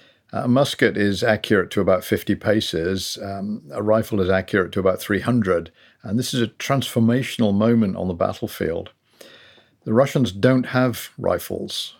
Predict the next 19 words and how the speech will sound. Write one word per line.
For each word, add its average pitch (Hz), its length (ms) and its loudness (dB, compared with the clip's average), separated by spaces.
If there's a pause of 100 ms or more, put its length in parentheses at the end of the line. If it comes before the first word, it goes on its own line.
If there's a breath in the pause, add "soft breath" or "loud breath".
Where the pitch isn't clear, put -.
(160)
or 92 260 -14
very, 98 240 0
very 87 200 -2
few 107 300 0
of 87 160 -4
them. 92 240 -12 (340 soft breath)
So 120 260 2
in 123 260 2
any 135 300 0
kind 127 200 2
of 113 100 4
infantry 120 440 0
firefight, 104 560 0
the 104 100 -4
Russians 113 360 0
are - 20 -6
going 95 220 -2
to 95 80 -4
lose. 101 420 -2